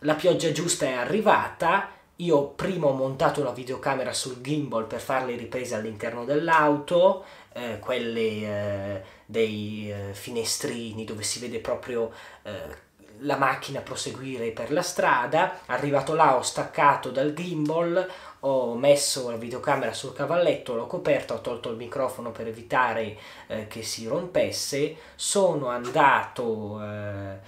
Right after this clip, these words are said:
a girare quella scena, è stato davvero molto difficile, ma alla fine ce l'abbiamo fatta. E poi abbiamo ricreato le scene all'interno dell'auto, ehm, in garage.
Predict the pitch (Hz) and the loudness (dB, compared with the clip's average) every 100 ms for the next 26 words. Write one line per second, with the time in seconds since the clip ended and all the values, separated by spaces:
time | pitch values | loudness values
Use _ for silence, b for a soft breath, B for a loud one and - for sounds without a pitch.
0 | B B B 131 143 147 131 113 110 143 | B B B -6 0 4 4 2 2 4
1 | 185 185 - 131 107 110 127 151 151 B | 6 4 -2 -2 -4 -2 0 0 -2 B
2 | B 147 - 131 151 139 113 156 135 131 | B -6 -4 0 0 0 0 2 2 2
3 | 151 147 131 170 - 131 113 - 139 139 | 0 0 -6 -6 -8 -10 -6 -4 -2 0
4 | 135 127 - 113 110 110 101 98 98 98 | 2 0 -2 -6 -6 -6 -6 -6 -8 -6
5 | 104 - - - 113 - 156 175 175 156 | -6 -6 -10 -10 -6 -2 0 6 6 8
6 | 147 143 165 147 139 135 - 170 160 135 | 6 6 6 6 4 0 -4 -2 2 4
7 | 123 - 135 120 113 110 117 127 - 175 | 4 2 -6 -2 0 0 -2 -2 -2 2
8 | 156 127 120 113 113 113 113 127 120 165 | 2 2 -2 -2 0 0 -2 -4 -2 4
9 | 147 117 120 113 110 107 107 147 151 127 | 6 4 -2 -2 -2 -4 2 4 6 6
10 | 123 131 131 156 151 175 - B B B | 4 0 -4 0 2 0 -8 B B B
11 | B 127 123 117 113 110 110 110 110 110 | B -10 -6 -4 -4 -6 -8 -8 -10 -8
12 | 156 147 143 123 113 117 113 - - | -4 0 2 2 2 0 -2 -8 -12